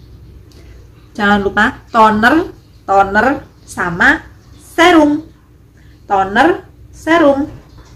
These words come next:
Oke, guys. Nah, untuk yang, yang apa, ya? Ini bukan untuk yang jerawat, ya. Untuk yang flek. Tentunya yang flek. Yang flek itu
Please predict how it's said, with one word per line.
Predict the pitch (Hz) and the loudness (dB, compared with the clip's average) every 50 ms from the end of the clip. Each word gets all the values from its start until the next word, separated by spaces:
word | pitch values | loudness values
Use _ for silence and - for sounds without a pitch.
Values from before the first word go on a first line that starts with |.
| - _ - _ - - - - - - | -20 _ -20 _ -20 -20 -20 -20 -14 -10
Oke, | 226 220 233 | -6 -6 -4
guys. | 214 196 185 - 247 - - - - - - - - - - - - - - - - _ - - - - - - - - - - - _ _ _ _ - | -2 -2 -2 -2 -4 -6 -12 -18 -20 -20 -20 -20 -20 -20 -20 -20 -20 -20 -20 -20 -20 _ -20 -20 -20 -20 -20 -20 -20 -20 -20 -20 -20 _ _ _ _ -6
Nah, | 254 269 269 - - - - - _ _ - | -4 -2 -2 -4 -6 -14 -20 -20 _ _ -10
untuk | 302 277 294 - - | -6 -4 -2 0 2
yang, | - 294 294 302 302 294 294 294 294 294 294 302 - - - - - - - _ _ _ - - - - _ _ - - - - | 2 4 2 2 2 0 0 2 2 0 0 -2 -4 -8 -18 -20 -20 -20 -20 _ _ _ -20 -20 -20 -20 _ _ -20 -20 -20 -8
yang | 269 262 277 277 285 | -2 0 0 2 2
apa, | 294 311 349 | 2 2 2
ya? | 339 302 254 269 285 277 - - - - - - - - _ - - - - _ - - - - | 2 4 2 2 0 -4 -8 -14 -20 -20 -20 -20 -20 -20 _ -20 -20 -20 -20 _ -20 -20 -12 -8
Ini | 262 294 311 | -6 -4 -2
bukan | 277 262 262 262 262 254 247 | -2 -2 -2 -2 -2 -2 -2
untuk | 247 | -2
yang | 233 240 240 233 | 0 0 0 0
jerawat, | 226 226 214 202 202 220 233 233 - | -2 -2 -2 -2 0 -2 -2 -2 -4
ya. | 175 190 208 - - _ - - - - - - - - - - - - - - - - - - - - - - - _ - - - - - - - - _ _ _ - - _ - - - - | -6 -6 -8 -10 -16 _ -20 -20 -20 -20 -20 -20 -20 -20 -20 -20 -20 -20 -20 -20 -20 -20 -20 -20 -20 -20 -20 -20 -20 _ -20 -20 -20 -20 -20 -20 -20 -20 _ _ _ -20 -20 _ -20 -20 -20 -14
Untuk | - 233 226 | -8 -6 -2
yang | 233 233 226 226 | -2 -2 -2 -2
flek. | - - 226 208 - - - - - - - - - - - - _ - _ - _ _ - - - - - | -4 -4 -6 -6 -6 -8 -14 -20 -20 -20 -20 -20 -20 -20 -20 -20 _ -20 _ -20 _ _ -20 -20 -18 -12 -8
Tentunya | 226 240 233 240 254 269 285 285 277 | -6 -4 -4 -4 -2 2 2 2 2
yang | 247 233 226 - | 2 0 -2 -4
flek. | 240 202 185 - - - - - - | -4 -6 -6 -6 -10 -18 -20 -20 -16
Yang | - 226 220 220 214 - | -10 -8 -6 -6 -6 -6
flek | - 262 262 - 269 - - | -6 -6 -6 -6 -8 -8 -6
itu | 302 302 294 - - - | -6 -6 -4 -6 -10 -12